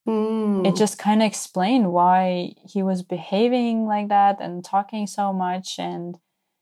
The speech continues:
Speaker 2: and it, um, yeah, so I, I think it's very important to be curious and asking those
Speaker 1: Mm-hmm.
Speaker 2: questions. Is everything okay? Like,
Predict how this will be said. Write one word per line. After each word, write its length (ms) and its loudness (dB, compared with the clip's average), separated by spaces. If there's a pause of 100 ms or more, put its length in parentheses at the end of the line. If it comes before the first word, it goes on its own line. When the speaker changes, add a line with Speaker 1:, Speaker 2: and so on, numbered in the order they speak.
(160)
Speaker 2:
and 160 2
it, 340 -2
um, 540 -2 (240)
yeah, 200 4
so 200 0
I, 300 4
I 20 6
think 240 4
it's 260 2
very 240 4
important 400 2
to 80 -2
be 160 0
curious 840 -2
and 140 -6
asking 440 -2
those 160 -4
Speaker 1:
Mm-hmm. 100 2
Speaker 2:
questions. 500 0
Is 260 -8
everything 600 -2
okay? 800 -4
Like, 280 -10